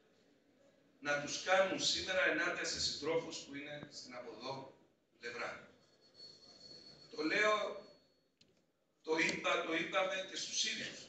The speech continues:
σε κάποιες τελευταίες συναντήσεις. Αυτά που έλεγα για εσάς το τέσσερα και το δέκα, στελέχη του συνασπισμού, μην τα λέτε εσείς για τους άλλους συντρόφους. Και μη χαρα-,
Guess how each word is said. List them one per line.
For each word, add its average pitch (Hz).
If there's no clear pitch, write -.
σε -
κάποιες -
τελευταίες 123
συναντήσεις. -
Αυτά 220
που 196
έλεγα 202
για 156
εσάς 196
το -
τέσσερα -
και 120
το 123
δέκα, 127
στελέχη -
του -
συνασπισμού, -
μην 226
τα -
λέτε 180
εσείς -
για -
τους -
άλλους -
συντρόφους. -
Και 170
μη 220
χαρα-, 160